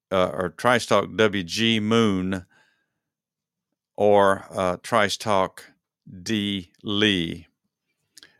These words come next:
and text the word "patriot" to, yeah, either one of us, and then you'll be entered in to, uh, or you'll be,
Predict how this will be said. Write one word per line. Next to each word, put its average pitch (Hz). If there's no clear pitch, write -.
and 95
text -
the 104
word 98
"patriot" 98
to, 113
yeah, 101
either 95
one 90
of 87
us, 92
and 104
then 101
you'll 104
be 95
entered 90
in 90
to, 98
uh, 87
or 90
you'll 92
be, 90